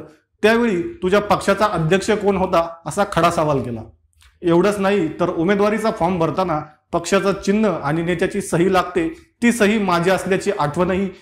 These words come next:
शेळकेंना पवारांनी करून दिली. "जे कार्यकर्ते आणि माझे आमदार तुम्हाला निवडून आणण्यासाठी राबले, त्यांनाच तुम्ही दमदाटी करताय, त्यामुळे माझी तुम्हाला विनंती आहे, एकदा दमदाटी केली तेवढी बस. पुन्हा असं काही केलं तर मला शरद पवार म्हणतात, एवढं लक्षात ठेवा.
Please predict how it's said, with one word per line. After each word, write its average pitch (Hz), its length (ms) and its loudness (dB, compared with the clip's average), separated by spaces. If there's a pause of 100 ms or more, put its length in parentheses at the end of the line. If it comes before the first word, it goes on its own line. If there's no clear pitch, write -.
(120)
शेळकेंना 180 460 0
पवारांनी 156 520 0
करून 165 300 2
दिली. 131 140 0
"जे 131 380 0
कार्यकर्ते 226 560 0
आणि 190 200 2
माझे 175 280 0
आमदार 185 300 0
तुम्हाला 170 340 -4
निवडून 160 360 0
आणण्यासाठी 170 480 -2
राबले, 151 480 0
त्यांनाच 185 640 -2
तुम्ही 220 180 0
दमदाटी 170 400 0
करताय, 175 420 0 (460)
त्यामुळे 240 280 2
माझी 202 300 0
तुम्हाला 208 320 2
विनंती 185 440 0
आहे, 131 320 -4 (280)
एकदा 165 200 4
दमदाटी 202 460 0
केली 185 600 -4
तेवढी 170 200 2
बस. 151 260 2 (520)
पुन्हा 190 240 4
असं 202 180 0
काही 208 220 0
केलं 208 320 0
तर 208 400 -6 (100)
मला 180 240 2
शरद 175 240 2
पवार 185 340 2
म्हणतात, 175 320 0 (120)
एवढं 175 200 2
लक्षात 175 340 0
ठेवा. 160 320 -4